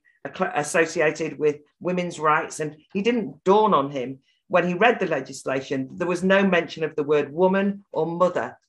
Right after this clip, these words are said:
at all in the law. But those who drafted the law very consciously excluded those words.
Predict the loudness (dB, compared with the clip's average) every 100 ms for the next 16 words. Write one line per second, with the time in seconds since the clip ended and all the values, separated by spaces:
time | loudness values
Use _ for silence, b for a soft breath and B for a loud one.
0 | -12 -12 -6 -4 -4 -8 -14 _ -6 -4
1 | -6 -6 -2 2 2 -2 -6 _ _ _
2 | _ _ _ _ _ _ _ _ -6 2
3 | 2 2 -4 -4 -2 -4 -6 -8 -6 -2
4 | -2 -2 -6 b _ 2 4 2 0 0
5 | -2 -6 -6 -6 -6 -2 0 -2 -6 -6
6 | -6 -4 -4 -4 -8 -14 -20